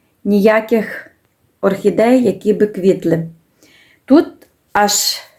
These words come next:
ця з краю є орхідейка, яка випустила квітоносик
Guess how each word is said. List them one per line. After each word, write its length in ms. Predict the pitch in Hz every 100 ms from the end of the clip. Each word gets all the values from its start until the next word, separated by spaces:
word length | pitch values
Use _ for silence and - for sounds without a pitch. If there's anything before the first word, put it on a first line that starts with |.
| _ _
ця 220 | - 170
з 140 | - -
краю 420 | 208 180 170 175
є 180 | 175 196
орхідейка, 840 | 202 196 220 214 220 220 247 - _ _ - _
яка 340 | 220 214 240 226
випустила 680 | 220 233 233 226 240 233 226
квітоносик 880 | 220 226 233 220 220 220 240 240